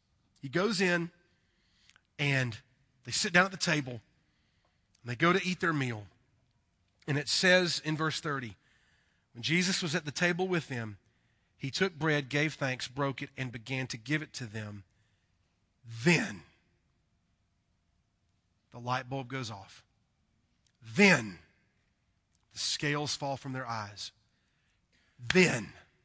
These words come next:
they see it. They see Jesus.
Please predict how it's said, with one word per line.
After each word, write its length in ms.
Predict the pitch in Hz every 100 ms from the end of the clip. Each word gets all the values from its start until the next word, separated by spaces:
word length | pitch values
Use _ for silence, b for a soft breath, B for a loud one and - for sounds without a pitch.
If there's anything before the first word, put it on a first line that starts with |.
| _ _ _ _ _ _ _ _ _ _ _
they 80 | 131
see 300 | 113 - 123
it. 80 | 95 _ _ _ _ _ _ _ _ _ _ _ _ _ _ _ _ _
They 140 | 123 139
see 380 | - - 190
Jesus. 580 | 147 147 120 90 - -